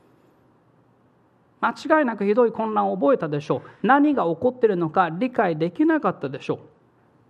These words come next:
「神様、どうしてですか」って。「あなたに逆らったわけではありません」って。「あなたに忠実に歩んでいたのに、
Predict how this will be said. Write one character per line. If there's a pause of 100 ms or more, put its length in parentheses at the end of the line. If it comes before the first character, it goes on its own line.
(480)
「神
様、
ど
う
し
て
で
す
か」
っ
て。 (2250)
「あ
な
た
に (380)
逆
ら
っ
た
わ
け
で
は
あ
り
ま
せ
ん」
っ
て。 (840)
「あ
な
た
に
忠
実
に
歩
ん
で
い
た
の
に、